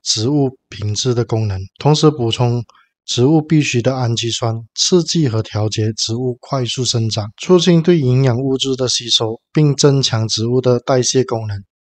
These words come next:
在水质当中，同时可以添加海藻浮游物质，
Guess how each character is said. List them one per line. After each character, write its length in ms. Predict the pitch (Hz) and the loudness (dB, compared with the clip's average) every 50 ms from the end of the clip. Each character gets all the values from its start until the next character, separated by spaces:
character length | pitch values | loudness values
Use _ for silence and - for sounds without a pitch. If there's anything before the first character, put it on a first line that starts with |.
| _ _ _ - | _ _ _ -2
在 180 | - 170 165 | 2 4 4
水 240 | 151 - - 123 113 | 4 4 2 0 0
质 180 | 110 117 143 131 | 0 0 0 2
当 180 | 135 123 120 | 2 2 2
中， 180 | 113 120 113 120 | 0 0 -2 -2
同 220 | - - 127 131 | -2 0 0 0
时 240 | 139 - - - 127 | 2 0 0 0 -2
可 180 | 127 - - 107 | -2 -4 -6 -10
以 80 | 104 - | -10 -10
添 300 | - - 131 123 117 117 | -4 -2 0 0 0 0
加 260 | - 127 120 113 110 - | 0 0 0 -2 -2 -6
海 300 | - - - 120 123 139 | -10 -6 -2 0 0 0
藻 320 | 139 - - 113 107 110 113 | 0 0 -2 -2 -2 -4 -8
浮 340 | - - - 107 110 120 | -14 -10 -4 -2 -2 0
游 220 | 117 113 113 110 113 | 0 0 0 0 -2
物 260 | 139 151 151 139 131 | -2 -2 -2 0 0
质， 280 | - - 135 123 117 | 0 0 -2 -2 -2